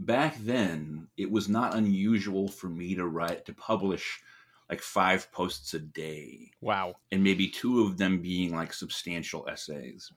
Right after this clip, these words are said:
Speaker 1: I mean, that wasn't me being a weirdo. That was just the thing that you
Speaker 2: The
Speaker 1: did,
Speaker 2: norm,
Speaker 1: that you
Speaker 2: yeah.
Speaker 1: did.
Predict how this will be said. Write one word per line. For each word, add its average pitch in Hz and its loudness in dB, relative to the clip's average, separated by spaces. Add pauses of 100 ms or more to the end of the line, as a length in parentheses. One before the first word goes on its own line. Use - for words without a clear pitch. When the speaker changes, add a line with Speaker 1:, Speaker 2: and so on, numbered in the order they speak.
(120)
Speaker 1:
I 104 4
mean, 107 4
that 113 4
wasn't 104 2
me 101 4
being 92 2
a 76 -6
weirdo. 87 4
That 90 -2
was 90 0
just 98 -4
the 98 -8
thing 98 0
that 80 -8
you 82 -8
Speaker 2:
The 107 0
Speaker 1:
did, 104 -6
Speaker 2:
norm, 92 0
Speaker 1:
that 80 -8
you 87 -12
Speaker 2:
yeah. 87 -6
Speaker 1:
did. 87 -2